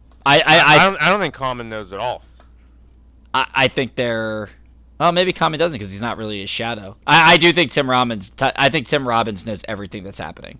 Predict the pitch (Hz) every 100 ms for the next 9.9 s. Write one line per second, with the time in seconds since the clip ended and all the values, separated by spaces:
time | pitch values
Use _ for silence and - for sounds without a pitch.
0 | _ 90 60 - - _ _ _ _ _
1 | _ _ _ _ _ _ - _ _ 127
2 | 143 123 139 131 127 104 120 127 117 117
3 | 113 - 104 95 82 _ - - - -
4 | - - - - - - 123 131 127 135
5 | 139 - - 135 - - - - - 135
6 | 156 139 143 131 - 127 127 135 - 123
7 | 117 120 120 113 107 104 113 113 107 -
8 | 113 110 113 120 - 117 247 208 233 196
9 | 185 190 220 196 - 185 185 180 175